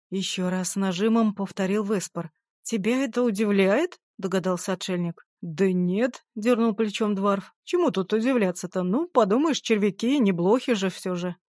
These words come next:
"Понял", — щелкнул пальцами Хесроп. "Тебя это шокирует?"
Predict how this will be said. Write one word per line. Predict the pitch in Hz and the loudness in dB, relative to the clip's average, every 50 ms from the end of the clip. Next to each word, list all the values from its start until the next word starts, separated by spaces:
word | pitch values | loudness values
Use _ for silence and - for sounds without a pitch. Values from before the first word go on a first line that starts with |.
| _ _ _ | _ _ _
"Понял", — | 370 392 370 330 262 208 185 185 185 180 180 180 170 156 147 - | 0 2 4 4 4 4 4 2 0 0 0 -2 -4 -6 -10 -14
щелкнул | - - - 226 208 190 185 - 196 196 196 | -12 -8 -4 -2 -2 -2 -2 -2 -2 -2 0
пальцами | 185 202 190 185 180 - 196 190 190 | 0 0 -2 -2 -2 -2 -2 -2 -2
Хесроп. | - 208 190 - - 185 180 180 175 - | -2 -2 -4 -4 -4 -2 -2 -2 -4 -4
"Тебя | - - 233 233 311 294 | -6 -6 -4 0 0 0
это | 285 - 320 285 | 0 0 0 -2
шокирует?" | - - 311 311 311 - 392 349 269 214 214 190 175 170 - | 0 0 0 0 0 0 2 2 4 4 4 2 2 0 -4